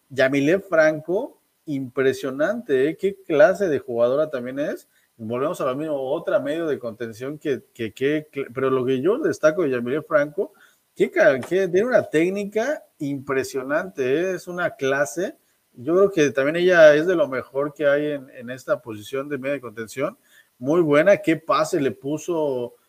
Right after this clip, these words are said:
precisamente para uno de los goles, un pase medido de treinta metros, impresionante gol. Y Rebeca Bernal igual, ¿no? Que ahí esa jugada, creo que es ese gol,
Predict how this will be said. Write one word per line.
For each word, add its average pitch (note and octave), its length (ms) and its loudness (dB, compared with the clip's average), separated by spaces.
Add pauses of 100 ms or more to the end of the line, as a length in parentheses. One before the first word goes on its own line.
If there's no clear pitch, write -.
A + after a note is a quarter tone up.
(140)
precisamente D#3 560 2
para C3 260 4
uno F3 180 0
de D#3 80 0
los A#2 180 -2
goles, D#3 280 -2
un E3+ 160 -10
pase C#3+ 500 2
medido B2 920 -4 (280)
de A2+ 180 -4
treinta C3 460 -2
metros, C#3+ 720 -6 (140)
impresionante B2 800 -4
gol. D3+ 380 -2 (340)
Y B2 380 2
Rebeca F3+ 360 6
Bernal D#3+ 400 2
igual, E3+ 400 2
¿no? F3+ 200 -2
Que C#3 180 2
ahí C#3+ 240 4
esa F3+ 220 2
jugada, D#3+ 340 2
creo F3 340 -2
que F4 80 -2
es F#3+ 100 -2
ese A3 180 -4
gol, F3 400 0